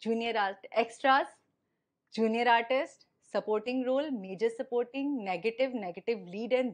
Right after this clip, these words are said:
then लीड पे पहुंची हूँ। It's the whole process। और जैसे लोगों को लगता है, बहुत सारे लोग आज भी मेरे बारे में बात करते हैं और लिखते हैं कि यार, तुम जितनी अच्छी एक्टर हो ना, तुम वहाँ पहुंची नहीं हो। ठीक है,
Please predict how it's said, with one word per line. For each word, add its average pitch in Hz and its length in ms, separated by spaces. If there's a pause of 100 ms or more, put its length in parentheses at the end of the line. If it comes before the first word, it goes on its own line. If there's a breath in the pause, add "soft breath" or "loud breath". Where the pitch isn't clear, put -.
then 220 260
लीड 190 260
पे 185 60
पहुंची 160 400
हूँ। 143 120 (560)
It's 208 240
the 175 60
whole 262 360 (100)
process। 170 380 (880)
और - 320 (380)
जैसे 269 260
लोगों 285 300
को 302 60
लगता 262 280
है, 269 60
बहुत 233 280
सारे 247 160
लोग 226 220
आज 190 220
भी 214 60
मेरे 202 200
बारे 190 220
में 196 100
बात 175 280
करते 175 240
हैं 196 80
और 190 80
लिखते 175 300
हैं 254 100
कि 269 80
यार, 285 280
तुम 311 120
जितनी 277 280
अच्छी 294 280
एक्टर 294 460
हो 240 120
ना, 226 320 (600)
तुम 370 140
वहाँ 294 240
पहुंची 254 500
नहीं 170 280
हो। 151 200 (760)
ठीक 453 160
है, 339 280